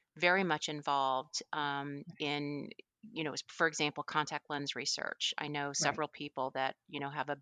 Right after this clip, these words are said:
Speaker 1: it's a big part of their income generation and their practice. Um, but, you know, moving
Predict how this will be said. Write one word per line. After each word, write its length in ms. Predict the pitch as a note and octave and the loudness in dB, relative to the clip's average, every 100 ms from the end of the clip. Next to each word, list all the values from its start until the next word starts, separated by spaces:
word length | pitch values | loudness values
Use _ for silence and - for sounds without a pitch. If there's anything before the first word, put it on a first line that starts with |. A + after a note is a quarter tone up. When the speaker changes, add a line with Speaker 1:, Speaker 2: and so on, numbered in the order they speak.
| _ | _
Speaker 1:
it's 180 | D3+ - | -10 -8
a 60 | C#3+ - | -4 0
big 200 | F3 - | -2 0
part 280 | D#3 C#3 - | 2 2 2
of 80 | D3 C#3+ | -4 -4
their 180 | C#3+ C#3 | -4 -2
income 520 | C#3+ D3+ D3+ C#3+ C#3 | -4 -4 -4 -4 -4
generation 580 | - C#3+ C#3 C#3 - C#3+ | -2 0 0 -2 -4 -6
and 140 | C3+ | -8
their 80 | - | -10
practice. 760 | - C#3+ C#3+ A#2+ - - - - - - - - - - _ _ | -4 -4 -2 -6 -8 -8 -14 -16 -20 -18 -18 -18 -20 -20 _ _
Um, 320 | D3+ C#3+ C#3+ - | -4 -2 -2 -2
but, 140 | D3 - | -2 -2
you 220 | - C#3 | -6 -2
know, 140 | D#3+ D3+ | 0 0
moving 440 | E3+ F#3 F#3+ | 0 2 2